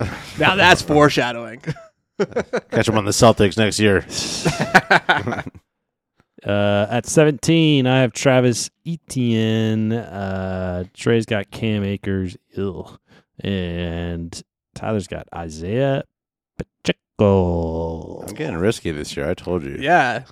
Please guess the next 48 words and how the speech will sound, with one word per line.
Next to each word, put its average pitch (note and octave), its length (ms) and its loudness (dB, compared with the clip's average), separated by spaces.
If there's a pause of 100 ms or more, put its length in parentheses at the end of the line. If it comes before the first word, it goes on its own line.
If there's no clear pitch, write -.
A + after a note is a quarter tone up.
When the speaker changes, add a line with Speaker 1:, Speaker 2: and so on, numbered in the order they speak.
(100)
Speaker 1:
I, D3 200 -2
honestly, D#3 300 8
I C3 120 4
mean, D#3 120 2
I D#3+ 80 6
have F#3+ 100 2
Cam F#3 160 -2
Speaker 3:
Couple E3+ 180 0
Speaker 1:
Akers C3+ 140 2
Speaker 3:
risky B2+ 160 -4
ones A2+ 280 -4
Speaker 1:
all C3+ 100 2
the C#3+ 60 6
way C#3+ 60 4
Speaker 3:
from - 20 4
you C#3+ 80 4
Speaker 1:
down - 60 0
to - 40 0
Speaker 3:
guys. A2+ 100 2
Speaker 1:
twenty-four. B2 720 -2 (180)
Um, A2+ 580 -6 (300)
Speaker 3:
Yeah. - 60 -14 (220)
Speaker 1:
s-, - 80 -16
seeing D3+ 160 -4
him B2+ 60 -2
at A2 80 -8
seventeen A#2+ 360 -8 (580)
is C3 120 -8
a B2 40 -14
little C#3 120 -2
surprising B2+ 220 -4
to B2 40 -10
me. - 80 -12
Honestly, C3+ 320 0 (260)
I'm G#3+ 140 0
surprised A#3 240 2
neither E3 180 4
one D#3 100 4
of D3 40 2
you C#3+ 40 0
guys C3+ 100 -2
had B2 160 -4
Pacheco C3+ 360 -4
ranked. A#2+ 280 -6
I C#3 140 -4
feel F3 120 0
like A#3+ 120 -2
Pacheco's C#3+ 580 -2